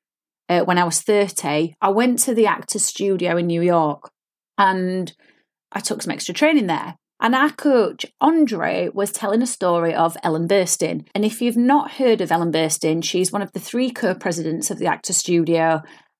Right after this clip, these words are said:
And she's also a multi-award winning actress, including an Oscar winning actress. And she also gets hit with, hit, sorry, with this thing that wrecks performances. And I was quite surprised to hear this, actually, but it was quite humbling to hear this story.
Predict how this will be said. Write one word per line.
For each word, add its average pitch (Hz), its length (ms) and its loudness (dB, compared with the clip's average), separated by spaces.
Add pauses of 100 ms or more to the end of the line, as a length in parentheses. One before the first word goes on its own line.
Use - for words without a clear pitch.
And 190 260 0
she's 185 200 -2
also 202 560 2
a 185 100 0
multi-award 185 1000 0
winning 165 260 0
actress, 151 580 -2 (340)
including 190 680 0
an 170 240 -4
Oscar - 340 0
winning 180 220 -2
actress. - 580 -6 (460)
And 247 240 0
she 381 300 2
also 247 400 2
gets - 280 0
hit - 220 -4
with, 175 240 -2 (240)
hit, - 420 0
sorry, 165 380 0
with 165 200 -2
this 180 200 -4
thing 170 380 -2 (100)
that - 160 -4
wrecks - 220 -8
performances. 156 920 -4 (260)
And 269 120 2
I 330 40 0
was 381 100 0
quite 466 260 0
surprised 370 380 2
to 233 60 0
hear 302 200 2
this, - 160 0
actually, - 340 0
but 165 160 -2
it 214 100 -2
was 220 120 -2
quite 302 240 0
humbling 233 580 2
to - 80 -12
hear 208 240 4
this 202 160 -2
story. 170 560 -2